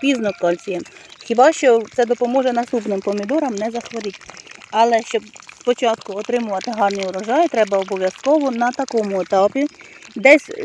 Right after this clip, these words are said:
раз у два-три тижні підживляти кальцієвою селітрою свої помідорчики. Ось так гарно зараз польється водичка. І я зверху розсиплю гранулки.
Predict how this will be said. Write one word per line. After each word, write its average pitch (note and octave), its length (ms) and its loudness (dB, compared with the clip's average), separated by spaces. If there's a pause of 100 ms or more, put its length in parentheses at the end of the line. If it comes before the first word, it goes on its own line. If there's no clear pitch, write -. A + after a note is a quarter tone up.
(400)
раз A#3+ 300 8
у A#3+ 80 0
два-три A3+ 440 2
тижні B3+ 580 6
підживляти A#3 720 2 (200)
кальцієвою A#3 460 2
селітрою A3+ 400 -4
свої A#3 240 -4
помідорчики. A3 720 -4 (1120)
Ось B3 120 -2
так A#3+ 200 4
гарно A3 380 4
зараз G3 280 4
польється G#3+ 420 -2
водичка. A3 460 -4 (800)
І B3 80 -2
я B3 160 6
зверху C#4+ 400 2
розсиплю C4 480 -2
гранулки. G#3+ 580 -2